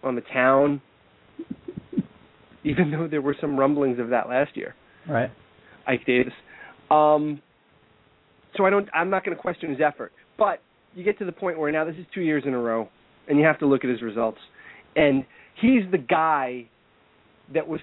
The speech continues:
Speaker 1: kind of like the key piece of the core. And let's talk about the core for a minute.
Speaker 2: Okay.
Speaker 1: The core of the Mets.
Speaker 2: Well,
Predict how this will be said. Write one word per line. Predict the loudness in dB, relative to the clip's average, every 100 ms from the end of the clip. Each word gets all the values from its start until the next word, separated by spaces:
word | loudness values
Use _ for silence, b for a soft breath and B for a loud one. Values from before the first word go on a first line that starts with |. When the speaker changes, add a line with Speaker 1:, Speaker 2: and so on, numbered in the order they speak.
| -4
Speaker 1:
kind | 0 0
of | 0
like | 2 2 0 -8 _ _ -12
the | -12 -10 -8
key | -6 -6 -10
piece | -6 -6 -6 0
of | 0 0
the |
core. | -6 -4 -2 0 -2 -10 _ _ _ _ _ _ _
And | 0
let's | 0 0
talk | 0
about | 0
the | -2
core | -4 -2 -2 -4
for |
a | -10
minute. | -12 -16 _ _ _ _ _ _ -4
Speaker 2:
Okay. | 0 2 0 0 -2
Speaker 1:
The | -2
core | -2 2 4 4 2 -2
of | -10 -8
the |
Mets. | -8 -8 -12 _ -20 _ b b b b b b b b _ _ 0
Speaker 2:
Well, | 2 4